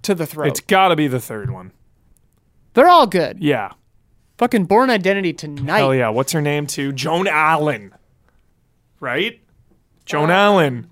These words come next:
Speaker 1: I know the girl from Run Lola Run
Speaker 2: So
Speaker 1: is in
Speaker 2: good.
Speaker 1: the first one.
Speaker 2: Joan
Speaker 1: Oh,
Speaker 2: Allen
Speaker 1: Joan
Speaker 2: is,
Speaker 1: Allen
Speaker 2: like,
Speaker 1: is
Speaker 2: the
Speaker 1: the, the, yeah,
Speaker 2: villainous
Speaker 1: she's like the, well, she's, she works at Treadstone.
Speaker 2: Anti-hero.
Speaker 1: Yeah,
Speaker 2: And,
Speaker 1: yeah.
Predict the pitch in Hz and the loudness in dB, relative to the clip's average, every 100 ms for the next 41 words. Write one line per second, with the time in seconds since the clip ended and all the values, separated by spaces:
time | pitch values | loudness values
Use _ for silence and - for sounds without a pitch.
0 | _ _ _ _ _ _ _ _ - 196 | _ _ _ _ _ _ _ _ -6 0
1 | 233 247 240 262 269 277 233 220 220 220 | 0 0 2 2 0 -4 -4 -4 -4 -2
2 | 220 202 190 202 175 190 208 160 151 127 | -2 -2 0 0 4 6 4 4 0 0
3 | 175 170 - - - - _ - 165 180 | -2 -4 -12 -16 -16 -20 _ -6 -2 2
4 | 208 202 294 320 311 294 254 208 214 202 | 2 4 2 4 4 4 0 2 2 0
5 | 139 196 185 170 190 156 - 196 180 190 | 2 2 2 2 2 0 0 -2 0 0
6 | 175 185 175 190 233 247 294 262 220 202 | 0 0 0 2 2 2 0 -4 -6 -6
7 | 247 233 202 175 196 170 - - 160 147 | -2 -2 -2 -6 -4 -4 -10 -8 -6 -4
8 | 135 117 113 123 113 113 175 160 - - | -6 -6 -8 -10 -10 -8 -4 -4 -6 -10
9 | 139 143 | -12 -8